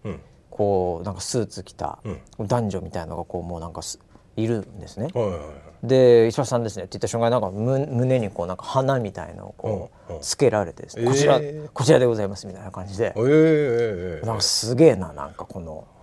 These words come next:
Speaker 2: ホスピタリティというか、なんかこれすげえなみたいな。
Speaker 1: うん、うん。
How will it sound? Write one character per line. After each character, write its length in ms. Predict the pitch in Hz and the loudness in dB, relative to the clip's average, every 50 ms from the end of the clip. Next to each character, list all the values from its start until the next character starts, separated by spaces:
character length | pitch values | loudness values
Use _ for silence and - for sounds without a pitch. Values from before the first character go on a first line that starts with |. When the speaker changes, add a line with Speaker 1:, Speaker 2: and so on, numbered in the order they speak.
| - - - | -20 -20 -18
Speaker 2:
ホ 180 | - - 110 101 | -12 -10 -8 -6
ス 180 | - - - - | -6 -8 -6 -2
ピ 140 | 143 143 | -2 2
タ 140 | - 160 151 | 6 6 6
リ 120 | 135 120 110 | 6 4 0
テ 120 | - 98 | -4 -8
ィ 40 | 95 | -10
と 100 | - 92 | -8 -10
い 40 | 87 | -10
う 40 | |
か、 100 | 87 98 | -10 -10
な 80 | 92 101 | -10 -10
ん 40 | 98 | -10
か 80 | 98 | -10
こ 140 | 95 - - | -8 -6 -4
れ 80 | 110 110 | -4 -4
す 160 | 101 - 113 | -4 -6 -6
げ 100 | 101 95 | -6 -6
え 60 | 85 - | -8 -8
な 120 | - - - | -10 -14 -12
み 80 | 92 | -10
た 80 | 90 92 | -10 -8
い 20 | 80 | -10
な。 40 | 73 | -12
Speaker 1:
う 40 | |
ん、 20 | - | -14
う 40 | |
ん。 40 | - | -18